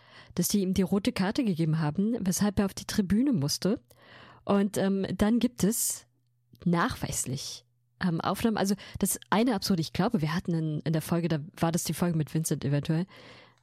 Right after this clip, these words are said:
ähm, das eine Absurde war, er saß auf der Tribüne in der ersten Reihe, die halt direkt am Spielfeldrand ist. Und, ähm, er hat auch von da aus dann einfach reingerufen, bis dann irgendwann ein Ordner kam und dann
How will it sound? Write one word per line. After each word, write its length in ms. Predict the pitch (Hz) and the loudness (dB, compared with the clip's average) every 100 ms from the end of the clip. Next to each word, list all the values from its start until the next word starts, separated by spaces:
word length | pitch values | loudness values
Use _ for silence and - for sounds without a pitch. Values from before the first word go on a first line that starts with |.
| - | -2
ähm, 460 | 170 170 170 160 - - _ - - - - | 0 0 -2 -4 -6 -12 _ -20 -20 -8 -2
das 220 | 196 - | -2 2
eine 240 | 196 233 | 2 2
Absurde 440 | 165 185 214 233 180 | 0 0 2 2 2
war, 260 | 185 208 - - - _ | 0 0 -4 -16 -20 _
er 100 | 185 | 0
saß 280 | 185 202 - - | 2 0 0 -2
auf 120 | 175 | 0
der 140 | 190 | 0
Tribüne 480 | - 185 190 208 190 _ - - | 2 2 2 2 -2 _ -12 -2
in 80 | 185 | 2
der 220 | 175 - | 2 0
ersten 240 | 175 - 185 | -2 0 0
Reihe, 360 | 160 190 233 | 2 2 2
die 180 | 185 185 | 2 0
halt 140 | 175 - _ | 0 -4 _
direkt 280 | 185 170 196 | 0 2 0
am 60 | 160 | -2
Spielfeldrand 640 | - 226 190 165 143 165 | 2 0 2 0 0 0
ist. 240 | 185 233 - - - - - | 0 0 -4 -14 -20 -20 -4
Und, 340 | - 185 185 - | 0 2 0 -2
ähm, 240 | 170 175 - | -2 -2 0
er 180 | 170 180 | 0 0
hat 180 | - | -2
auch 120 | - 180 | -2 0
von 200 | 196 170 | 0 2
da 140 | 196 | 2
aus 120 | 185 | 2
dann 120 | 185 | 2
einfach 320 | 156 160 180 170 | 2 0 0 0
reingerufen, 720 | 175 196 196 220 - 254 - _ _ - - - | 0 2 2 0 -2 -4 -6 _ _ -20 -10 -2
bis 140 | 196 | 0
dann 220 | 202 175 | 0 0
irgendwann 360 | - 202 185 165 | 2 0 2 0
ein 40 | |
Ordner 360 | - 160 190 196 | 2 2 2 0
kam 260 | 185 165 165 | 2 0 2
und 40 | |
dann 200 | 165 | 0